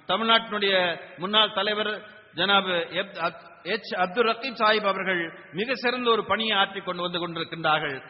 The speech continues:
அது இன்றைக்கும் நடந்து கொண்டிருக்கிறது. வட்டியில்லா நிறுவனங்களை உருவாக்க வேண்டும் என்று சொல்லக்கூடிய இலக்கை நாம், நாம் சொ-, நோக்கி செ-, சென்று கொண்டிருக்கிறோம். அடுத்து சமூக சேவைகளிலே, மக்கள் சேவைகளிலே நாம் ஆரம்பத்திலிருந்து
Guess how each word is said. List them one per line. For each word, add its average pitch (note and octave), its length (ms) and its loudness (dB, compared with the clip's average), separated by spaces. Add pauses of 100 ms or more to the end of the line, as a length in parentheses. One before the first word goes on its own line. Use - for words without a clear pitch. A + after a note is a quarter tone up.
அது F3+ 220 0
இன்றைக்கும் G3 380 -4
நடந்து F#3+ 280 -4
கொண்டிருக்கிறது. G3 720 -4 (160)
வட்டியில்லா G3+ 480 2
நிறுவனங்களை G3 520 0
உருவாக்க G#3+ 360 2
வேண்டும் G3 220 -2
என்று F#3+ 180 -6
சொல்லக்கூடிய F3+ 720 -2 (260)
இலக்கை A3 380 0
நாம், F#3 240 2
நாம் E3+ 340 -6
சொ-, F3 180 -6
நோக்கி F#3 360 -6
செ-, E3 240 -10
சென்று G3 300 -6
கொண்டிருக்கிறோம். E3 640 -4 (200)
அடுத்து G#3 400 0
சமூக A#3 380 0 (680)
சேவைகளிலே, F#3+ 580 -2
மக்கள் F3+ 380 -4
சேவைகளிலே D#3+ 680 -2 (220)
நாம் D#3+ 240 0
ஆரம்பத்திலிருந்து F3 960 -4